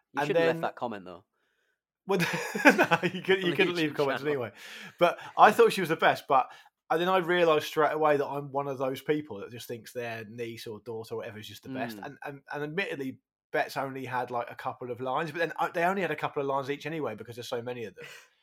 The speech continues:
Speaker 2: Uh, and she was the,
Speaker 1: <laughs>
Speaker 2: I think she might have been the Archangel Gabriel or something.
Speaker 1: Mm.
Speaker 2: And she came down and
Speaker 1: Like
Speaker 2: just did a couple of lines, but she was really good.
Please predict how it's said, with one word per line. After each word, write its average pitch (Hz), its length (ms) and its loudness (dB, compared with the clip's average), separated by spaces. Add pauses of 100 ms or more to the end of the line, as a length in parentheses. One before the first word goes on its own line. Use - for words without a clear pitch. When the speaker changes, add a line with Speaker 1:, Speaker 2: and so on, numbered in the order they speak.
(380)
Speaker 2:
Uh, 123 140 -4 (100)
and 143 80 -6
she 180 180 -4
was 165 160 -4
the, 147 180 -2
Speaker 1:
<laughs> - 20 -6
Speaker 2:
I - 40 -6
think 190 220 -8
she 170 100 -8
might 160 120 0
have 143 100 -6
been 139 100 -4
the 135 80 -2
Archangel 127 540 -4
Gabriel 123 500 -6
or 113 60 -8
something. 131 340 -10 (840)
Speaker 1:
Mm. 127 180 -6
Speaker 2:
And 107 80 -8
she 123 100 -10
came 127 260 -8
down 120 160 -8
and 117 80 -8
Speaker 1:
Like 143 80 -2
Speaker 2:
just 107 120 -14
did 113 100 -8
a 110 40 -12
couple 120 280 -10
of 110 80 -10
lines, 104 200 -10
but 165 120 -8
she 226 80 -6
was 247 120 0
really 262 200 0
good. - 320 -2